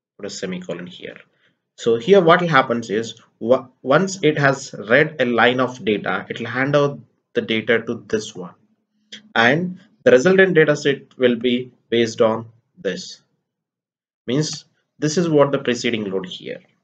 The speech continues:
So let me reload it, then you'll get to know how does it work. If I go to the document, uh, and tabular view, then you can see the preview.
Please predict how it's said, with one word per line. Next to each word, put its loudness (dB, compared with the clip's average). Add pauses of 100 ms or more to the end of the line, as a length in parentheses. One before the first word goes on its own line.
(380)
So -6
let 2
me 0
reload 0
it, -4 (320)
then -4
you'll -2
get -4
to -4
know -8
how -4
does -6
it -16
work. -16 (2750)
If -10
I -2
go -2
to -4
the -4
document, -8
uh, -4 (3500)
and -12
tabular 2
view, -8
then -2
you -8
can -10
see -14
the -12
preview. -20